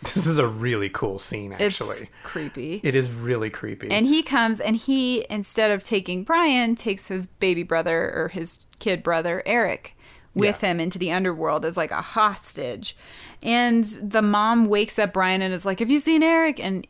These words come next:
Speaker 2: obviously he knows exactly what's happened. He puts it together very quickly,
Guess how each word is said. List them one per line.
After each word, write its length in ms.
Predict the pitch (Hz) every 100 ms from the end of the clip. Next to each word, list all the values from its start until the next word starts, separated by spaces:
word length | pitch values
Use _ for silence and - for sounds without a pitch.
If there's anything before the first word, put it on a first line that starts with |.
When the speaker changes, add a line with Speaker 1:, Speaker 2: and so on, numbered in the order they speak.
| _ 214
Speaker 2:
obviously 400 | 226 220 208 190
he 120 | 202
knows 320 | 190 175 175
exactly 540 | 175 170 180 180 170
what's 220 | 175 - -
happened. 300 | 160 - 185
He 80 | 196
puts 260 | 202 185
it 60 | 190
together 400 | 196 180 170 180
very 360 | 175 185 190
quickly, 560 | 220 - 185 - 175